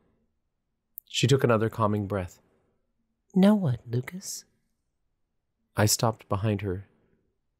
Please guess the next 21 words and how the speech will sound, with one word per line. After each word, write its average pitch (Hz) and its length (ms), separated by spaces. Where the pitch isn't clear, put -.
We 110 120
were 107 100
so 123 240
close 123 400
we 104 80
nearly 104 320
touched. - 480
My - 120
pulse - 360
quickened, 87 640
though 90 180
I 90 80
resisted 90 520
the 95 140
urge 92 260
to 98 100
pull 92 280
her 90 140
into 85 240
my 87 160
arms. 87 460